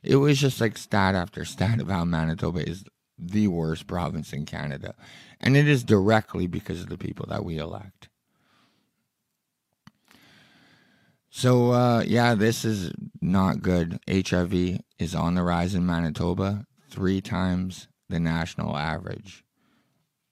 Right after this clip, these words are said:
And this is something, Manitoba, that we should all be aware of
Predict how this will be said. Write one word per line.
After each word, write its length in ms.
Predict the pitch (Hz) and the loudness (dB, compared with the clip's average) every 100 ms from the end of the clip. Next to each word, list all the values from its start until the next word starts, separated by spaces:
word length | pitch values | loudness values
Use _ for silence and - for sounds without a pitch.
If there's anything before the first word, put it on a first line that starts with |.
| _ _ _ _ _ _ _ _ _ _ _ _ | _ _ _ _ _ _ _ _ _ _ _ _
And 460 | - 123 135 127 - | 4 6 6 2 2
this 280 | 110 131 127 | 6 6 6
is 120 | 123 | 2
something, 520 | - 120 107 117 107 | 4 4 6 6 6
Manitoba, 380 | 101 113 110 104 | 4 4 4 4
that 160 | 98 95 | 2 0
we 140 | 95 | -2
should 100 | 92 | 0
all 160 | 101 101 | 0 2
be 120 | 95 | 2
aware 340 | 87 87 87 | 0 0 -2
of 200 | 92 92 | -2 -6